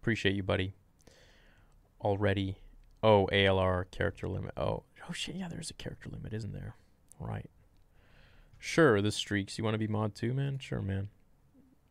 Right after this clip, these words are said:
Uh, there you go, man. Thank you. "I love you, man. You're one of the reasons I fell back in love with Star Wars. Also, I can be a mod if you want. I won't let you down." Sure, Joe.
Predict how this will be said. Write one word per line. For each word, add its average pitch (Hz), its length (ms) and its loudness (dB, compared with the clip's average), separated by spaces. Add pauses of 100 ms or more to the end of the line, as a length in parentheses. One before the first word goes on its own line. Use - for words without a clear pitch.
(220)
Uh, 95 340 -2 (280)
there 107 100 -2
you 101 80 0
go, 101 140 0
man. 98 200 -4 (580)
Thank 104 280 -6
you. 110 120 -12 (800)
"I - 60 4
love 127 140 10
you, 127 80 4
man. 127 160 6
You're 120 100 2
one 123 100 4
of 120 40 2
the 117 60 2
reasons 117 260 0
I 110 60 2
fell 107 180 2
back 110 240 0
in 110 80 -4
love 104 120 -4
with 104 80 -6
Star 104 240 0
Wars. 107 200 0
Also, 104 380 -4
I 92 60 -4
can 104 120 -8
be 101 100 -4
a 92 40 -4
mod 98 180 -4
if 104 120 -8
you 90 80 -6
want. 98 280 -2
I - 60 -8
won't 95 220 -8
let - 80 -8
you - 80 -8
down." 104 440 -4 (2000)
Sure, 110 360 4
Joe. 95 380 0